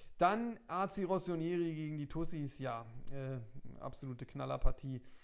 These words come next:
äh, kann man nicht anders sagen. Der A C R, mein Gott,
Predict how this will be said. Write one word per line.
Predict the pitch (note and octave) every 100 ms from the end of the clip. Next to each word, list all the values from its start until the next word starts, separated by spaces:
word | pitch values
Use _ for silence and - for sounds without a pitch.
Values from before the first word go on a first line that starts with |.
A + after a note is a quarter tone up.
| - -
äh, | C3
kann | -
man | B2+
nicht | B2 C3
anders | B2+ A#2+
sagen. | B2 B2 C3
Der | B2
A | B2
C | - C3
R, | C3 C3 B2+ A2+ A2+
mein | B2 C3 B2+
Gott, | B2+ B2